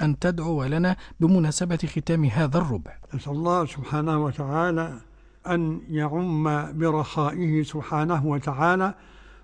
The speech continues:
Speaker 2: وأن يجعلنا من أهل القرآن العاملين بالقرآن. نسأله سبحانه وتعالى برسوله الكريم وأنبيائه ورسله أن يرزقنا القرآن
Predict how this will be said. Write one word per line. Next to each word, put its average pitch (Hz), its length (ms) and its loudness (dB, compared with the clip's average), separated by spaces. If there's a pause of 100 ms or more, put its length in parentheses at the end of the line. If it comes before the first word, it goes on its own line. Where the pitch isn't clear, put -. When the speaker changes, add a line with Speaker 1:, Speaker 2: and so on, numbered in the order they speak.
(140)
Speaker 2:
وأن 185 420 2 (120)
يجعلنا 156 920 2
من 139 240 -4
أهل 165 280 0
القرآن 170 800 0
العاملين 156 760 2
بالقرآن. 151 600 -2 (500)
نسأله 175 540 2
سبحانه 156 680 0
وتعالى 151 680 2 (460)
برسوله 147 680 2
الكريم 156 680 0 (220)
وأنبيائه 151 840 0
ورسله 185 600 0 (680)
أن 180 100 0
يرزقنا 180 640 2
القرآن 151 760 -2